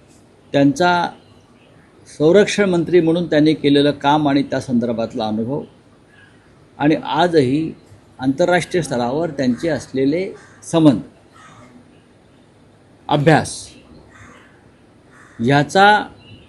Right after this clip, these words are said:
उपयोग शेवटी मग सरकारच्या केंद्रातल्या लोकांना करून घ्यावा लागतो. ही परंपरा आहे.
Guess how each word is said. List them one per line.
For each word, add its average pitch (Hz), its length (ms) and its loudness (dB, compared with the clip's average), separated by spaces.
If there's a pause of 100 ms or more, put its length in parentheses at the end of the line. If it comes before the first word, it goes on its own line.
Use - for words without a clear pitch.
(240)
उपयोग 185 380 4
शेवटी 160 380 0
मग 165 220 -2
सरकारच्या 127 760 -6
केंद्रातल्या 135 760 -4
लोकांना 113 500 -6 (500)
करून 160 260 -2
घ्यावा 120 300 -4
लागतो. 175 320 -2 (1500)
ही 175 60 0
परंपरा 196 460 0
आहे. - 240 -16